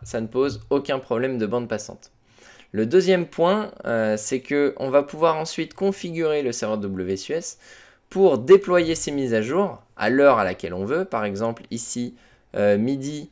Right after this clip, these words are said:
puisqu'on sait que les utilisateurs, euh, ont leur ordinateur allumé à midi, mais ne sont pas devant, par exemple, hein. Euh, et ça va surtout permettre de configurer ces mises à jour,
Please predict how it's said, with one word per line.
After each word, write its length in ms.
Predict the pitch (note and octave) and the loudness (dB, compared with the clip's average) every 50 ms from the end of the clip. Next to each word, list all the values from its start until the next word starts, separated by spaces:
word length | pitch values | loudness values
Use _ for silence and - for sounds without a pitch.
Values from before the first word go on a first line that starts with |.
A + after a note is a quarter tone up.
| _ _ | _ _
puisqu'on 300 | - A2+ - - B2 B2 | -16 -14 -10 -8 -8 -6
sait 220 | - - C#3+ C3 | -4 -4 -4 -4
que 100 | - A#2+ | -2 -2
les 160 | A#2 A2 G#2+ | -4 -4 -6
utilisateurs, 600 | G2+ - A#2 A#2 G#2 - B2+ B2 A#2+ A2+ G#2 - - | -6 -4 -4 -4 -2 -2 -2 -2 -2 -2 -6 -10 -10
euh, 160 | - G2 F#2 - - | -10 -10 -10 -10 -8
ont 140 | - D3 D3 | -6 -4 0
leur 160 | D3 C#3 C3 | 2 2 2
ordinateur 580 | B2 A#2 A2 A#2+ B2+ B2 A#2+ A2+ - B2+ A#2 A2+ | 2 0 -2 -4 -4 -4 -4 -4 -2 -2 -2 0
allumé 300 | A#2 A#2 A2+ A#2 A#2 A2+ | 0 0 0 -2 -2 -2
à 80 | A2 | -2
midi, 360 | A2 A2+ G#2+ G#2 A2 A#2+ A2+ A2+ | -2 -4 -4 -4 -4 -6 -6 -4
mais 240 | A2+ A2+ B2+ C3+ | -4 -2 -2 -2
ne 120 | C#3 C3+ B2 | -2 -4 -6
sont 180 | A#2+ - G#2+ | -6 -8 -10
pas 160 | G2+ - - F2+ | -6 -6 -4 -4
devant, 340 | F#2 F#2 G#2 C#3+ F#3+ A#3 _ _ _ - | -4 -4 -6 -6 -8 -10 _ _ _ -10
par 120 | F#2+ F#2+ | -8 -6
exemple, 400 | F#2 F#2 F#2+ A2+ C3 D3 E3 - A#2+ | -6 -6 -6 -8 -8 -10 -10 -12 -14
hein. 120 | C3 E3 - - - - - - - - - - - _ _ - | -14 -14 -18 -20 -20 -20 -20 -20 -20 -20 -20 -20 -20 _ _ -2
Euh, 360 | B2 A#2+ A#2+ A#2+ A#2 A#2 A2+ A2 - - | 2 4 4 6 6 6 4 2 2 2
et 100 | D#3+ F3+ | 2 2
ça 180 | E3+ - F3 | 4 4 4
va 140 | D3 D3 C#3 | 4 4 2
surtout 380 | C#3+ - - F3+ F3 - F#3 F3 | 2 0 -2 -4 -2 -2 -4 -2
permettre 380 | - D#3+ D3+ D3+ D#3+ D#3 C#3 | 0 0 0 0 0 -2 -2
de 60 | A#2 A#2 | -4 -4
configurer 720 | - - - G3 G3+ G3 - E3 E3 D#3 D#3+ D#3 D#3 D3+ | -4 -2 -2 -2 -2 -2 -4 -10 -4 -2 0 0 0 0
ces 160 | C#3+ - C3+ | -4 -4 -4
mises 220 | A#2+ A2+ A2 G2 G2 | -4 -2 -2 -2 -2
à 60 | F#2 | -2
jour, 380 | F#2+ A#2 C#3+ E3+ F#3 D#3 - | -2 -2 -2 -2 -2 -4 -6